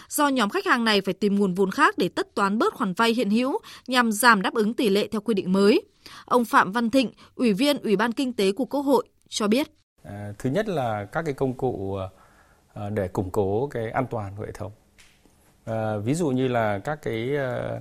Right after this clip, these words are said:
Speaker 2: quy định về cái hạn mức cho vay đối với lại một khách hàng, khách hàng và các nhóm liên quan. Thế rồi các cái quy định về cái phòng ngừa rủi ro, à, trong cái việc là phòng ngừa cái thao túng, sở hữu chéo cũng như là lợi ích nhóm đối với hoạt động ngân hàng bằng cái việc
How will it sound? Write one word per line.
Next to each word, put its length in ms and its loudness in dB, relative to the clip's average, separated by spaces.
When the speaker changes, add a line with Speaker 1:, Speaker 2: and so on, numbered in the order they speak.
Speaker 2:
quy 140 2
định 200 -2
về 120 2
cái 120 -6
hạn 180 -6
mức 120 -4
cho 140 -2
vay 320 -2
đối 180 -4
với 140 -4
lại 140 -10
một 140 -6
khách 120 -8
hàng, 180 -6
khách 180 -4
hàng 240 -2
và 100 0
các 180 -8
nhóm 160 -2
liên 100 -4
quan. 240 -8
Thế 120 0
rồi 280 4
các 100 2
cái 140 -6
quy 120 0
định 260 -4
về 240 -2
cái 120 -12
phòng 180 -4
ngừa 120 -2
rủi 140 -4
ro, 280 -2
à, 280 -10
trong 180 -2
cái 80 -4
việc 320 -6
là 520 -6
phòng 220 -6
ngừa 260 0
cái 320 -4
thao 160 -4
túng, 240 -2
sở 140 -2
hữu 140 -2
chéo 300 -4
cũng 220 -2
như 100 0
là 80 0
lợi 160 0
ích 160 -6
nhóm 220 -4
đối 120 -4
với 20 -6
hoạt 120 -4
động 160 -8
ngân 120 -6
hàng 180 -8
bằng 240 4
cái 80 0
việc 240 2